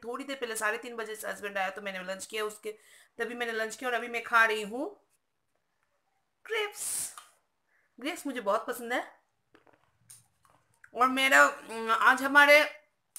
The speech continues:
colony में sports हो रहे हैं बच्चों का, तो मेरे husband अब मेरे बेटे को लेके गए हैं। काफ़ी late हो चुका है, मेरे husband सुबह को लेके जाने वाले थे उसको, लेकिन shop से आने में ब-, काफ़ी late हो चुका है। तो अभी तो sports वगैरह,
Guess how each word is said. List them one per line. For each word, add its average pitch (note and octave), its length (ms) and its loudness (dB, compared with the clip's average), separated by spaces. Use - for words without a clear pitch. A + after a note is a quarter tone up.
colony C4+ 320 2
में C#4+ 100 -2
sports D4 360 -2
हो B3 80 0
रहे A3+ 160 2
हैं B3+ 100 2
बच्चों A3 280 -4
का, A#3 140 4
तो D4 260 10
मेरे C#4 220 6
husband C4 280 0
अब C4 60 0
मेरे B3+ 180 -2
बेटे A#3+ 180 4
को C#4 120 -2
लेके A#3+ 260 0
गए A3+ 200 6
हैं। C4+ 140 0
काफ़ी C#4 240 4
late C4+ 240 -2
हो D4 100 -2
चुका C#4 280 0
है, C#4 80 4
मेरे B3+ 180 0
husband B3 340 -4
सुबह B3 180 -4
को B3+ 120 -8
लेके A#3+ 240 -4
जाने A3+ 220 2
वाले A3+ 160 -2
थे A3+ 80 -8
उसको, C4 300 -8
लेकिन A#3 300 -6
shop A#3 240 -4
से C4+ 140 -4
आने A#3 180 0
में A#3+ 200 -8
ब-, G3 180 -2
काफ़ी F#3+ 260 -10
late A3+ 220 -6
हो B3 60 -6
चुका B3+ 180 -8
है। B3 60 -6
तो C4 60 -6
अभी A#3+ 140 -4
तो C4 120 -12
sports B3 320 -8
वगैरह, A#3 320 0